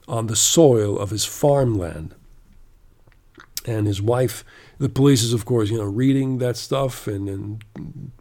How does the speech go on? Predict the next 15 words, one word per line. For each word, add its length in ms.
thinking, 320
"Okay, 280
this 200
guy's 260
a 40
fool. 380
He 80
just 260
told 220
us 120
where, 140
where 140
the 80
stuff 340
is." 180